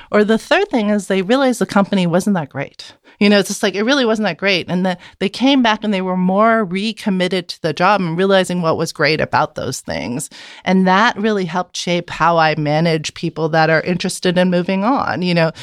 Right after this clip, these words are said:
I, I say, it's just like, "Listen, I need to know what motivates you. What are you interested in? Where do you want to go?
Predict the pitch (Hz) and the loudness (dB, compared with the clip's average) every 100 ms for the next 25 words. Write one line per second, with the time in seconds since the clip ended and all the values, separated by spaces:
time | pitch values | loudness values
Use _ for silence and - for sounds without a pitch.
0 | - - 165 170 165 170 - - 175 - | -18 -2 0 0 -2 -6 -6 -2 -2 0
1 | 226 220 180 175 - 175 196 226 - 220 | 2 2 0 -6 -6 -4 -2 -2 0 0
2 | 156 139 - 160 190 214 233 247 180 165 | 0 -6 -4 0 2 2 4 2 4 2
3 | 190 190 170 185 220 156 - - 156 185 | 2 0 -2 -2 -2 -4 -8 -8 0 2
4 | 185 208 202 196 202 - - - 64 156 | 4 2 0 -2 -2 -2 -6 -6 -4 -2
5 | 160 180 196 202 185 180 165 170 147 - | 2 2 2 2 2 0 -2 -2 -2 -4